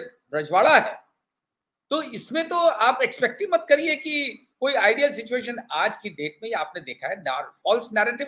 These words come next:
कैसे build किया जाता है। आपने छोड़ दिया कोई शगुफा, छोड़ दिया।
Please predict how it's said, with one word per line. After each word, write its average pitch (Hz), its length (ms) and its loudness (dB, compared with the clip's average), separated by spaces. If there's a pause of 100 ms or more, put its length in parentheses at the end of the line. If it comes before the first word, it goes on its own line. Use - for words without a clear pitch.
कैसे 277 240 -4
build 262 300 -2
किया 190 140 4
जाता 143 260 -4
है। - 60 -16 (1000)
आपने 214 260 -2
छोड़ 254 280 8
दिया 269 180 6
कोई 247 160 2
शगुफा, 196 380 -6
छोड़ 233 260 -4
दिया। 233 220 -6